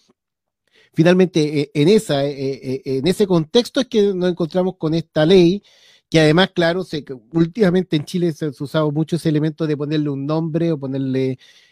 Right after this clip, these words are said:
ley Cholito, etcétera, eh, como con un caso particular, pero el problema de este es que es un caso demasiado particular, es como,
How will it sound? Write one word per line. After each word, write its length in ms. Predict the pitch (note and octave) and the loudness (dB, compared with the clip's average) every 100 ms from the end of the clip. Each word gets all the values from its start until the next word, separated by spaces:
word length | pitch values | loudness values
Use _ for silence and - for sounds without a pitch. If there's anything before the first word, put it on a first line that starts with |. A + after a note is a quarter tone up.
| - | -4
ley 180 | D3+ D3 | 0 2
Cholito, 920 | C3+ B2+ D3 D#3 D#3 C#3+ D3 C#3+ C#3+ | 4 6 8 8 6 4 0 0 -4
etcétera, 760 | C3 - D3 D#3 D#3 E3 F3+ C3 | -6 -4 -2 0 2 0 -4 -10
eh, 340 | B2+ B2+ B2 | -12 -10 -10
como 360 | C3 C3 B2+ A#2+ | -8 -6 -6 -8
con 180 | - C#3+ | -6 -6
un 80 | C3+ | -4
caso 240 | D#3 E3 | -4 -4
particular, 580 | D3 - C3+ C#3 D#3+ F#3 | -4 -4 2 4 4 4
pero 220 | D#3+ D#3 | 2 4
el 140 | D3 B2+ | 2 0
problema 440 | D#3 D3+ E3 G3 | -2 0 2 2
de 120 | F3+ | 0
este 220 | F3+ - | -2 -4
es 40 | G3+ | -2
que 80 | F#3 | 0
es 80 | |
un 60 | D#3 | 0
caso 260 | F#3 F3+ F3 | 0 -2 -2
demasiado 380 | C3 - F#3+ | -4 0 2
particular, 500 | A3 G3 G3+ A#3+ C4+ | 2 0 -2 0 2
es 80 | E3+ | 0
como, 500 | - D3+ D3 C#3+ C#3+ | -4 -6 -4 -4 -6